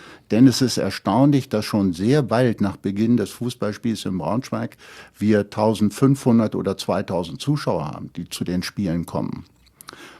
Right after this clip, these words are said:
Parallel dazu entwickelt sich im Verein,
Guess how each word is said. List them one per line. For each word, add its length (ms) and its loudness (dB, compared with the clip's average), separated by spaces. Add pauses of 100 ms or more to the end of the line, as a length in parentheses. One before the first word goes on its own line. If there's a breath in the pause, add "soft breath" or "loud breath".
(100)
Parallel 520 2
dazu 540 0
entwickelt 560 2
sich 400 -2 (540 soft breath)
im 220 10
Verein, 880 4